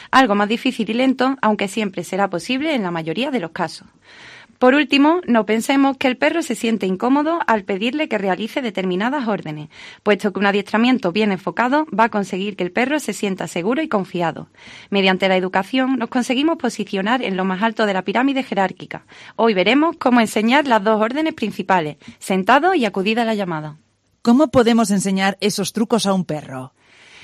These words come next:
Speaker 1: Lo primero es que el perro asocie el nombre de la orden con la posición que le queremos enseñar. Se puede premiar con juguetes y con caricias, dependiendo de los gustos de cada perro,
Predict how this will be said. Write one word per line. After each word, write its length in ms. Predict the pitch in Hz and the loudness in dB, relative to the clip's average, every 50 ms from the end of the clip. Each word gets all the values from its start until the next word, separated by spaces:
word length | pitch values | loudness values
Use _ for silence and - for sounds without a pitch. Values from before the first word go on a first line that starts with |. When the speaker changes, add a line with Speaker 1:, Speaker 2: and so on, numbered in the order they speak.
| - - | -8 0
Speaker 1:
Lo 160 | - 247 240 | 2 2 2
primero 480 | 220 226 254 285 320 320 294 294 320 330 - | 4 4 2 4 4 4 4 2 0 0 2
es 140 | - 247 247 | 2 0 2
que 140 | - - 233 | 0 -2 -4
el 80 | 208 | -2
perro 320 | 196 - 226 233 233 277 277 | 0 -2 -2 0 0 -2 -2
asocie 400 | 262 - - 220 202 - 196 180 | -2 -2 -4 -6 -4 -4 -2 0
el 60 | 185 | 0
nombre 260 | 208 214 202 175 180 | 0 0 2 0 0
de 80 | 175 175 | 2 2
la 140 | 175 180 | 2 2
orden 300 | 214 254 277 302 339 339 | 2 2 2 0 0 0
con 180 | - - 214 190 | 0 0 0 0
la 100 | 185 175 | 0 0
posición 560 | - 175 170 - 185 180 - 254 277 330 311 | -2 -4 -6 -4 -6 -4 0 2 2 2 2
que 80 | - 208 | 2 0
le 100 | 185 190 | 0 0
queremos 360 | - 185 214 254 294 285 254 | 0 2 4 4 4 4 4
enseñar. 480 | 240 190 - - 165 175 175 165 151 - _ _ - - - - - - | 2 0 0 -2 -2 0 0 0 -2 -4 _ _ -20 -20 -20 -20 -20 -20
Se 180 | - - - 214 | -4 0 2 2
puede 240 | - 196 175 180 180 | 4 4 4 4 2
premiar 380 | 180 208 202 226 240 254 262 | 2 2 2 4 4 4 2
con 140 | 247 240 208 | 2 0 0
juguetes 540 | 190 - 220 214 277 285 269 - 277 285 247 | 0 0 2 2 2 2 2 0 0 0 0
y 60 | 247 | -2
con 160 | 180 - 185 | -2 -2 -2
caricias, 500 | 185 - 175 175 196 190 190 - 160 156 | 0 0 0 0 -2 -4 -4 -6 -6 -4
dependiendo 480 | 156 170 165 - 175 190 202 196 175 175 | -4 -4 -4 -2 -2 0 0 0 -2 -2
de 80 | 175 170 | -2 -2
los 120 | 175 170 | -2 -2
gustos 320 | 175 202 240 240 - 277 | -2 -4 -4 -2 -2 -4
de 120 | 196 196 185 | -2 -2 0
cada 220 | - 233 240 247 | 2 2 2 2
perro, 320 | - - 175 165 156 - | 0 0 -2 -2 -4 -8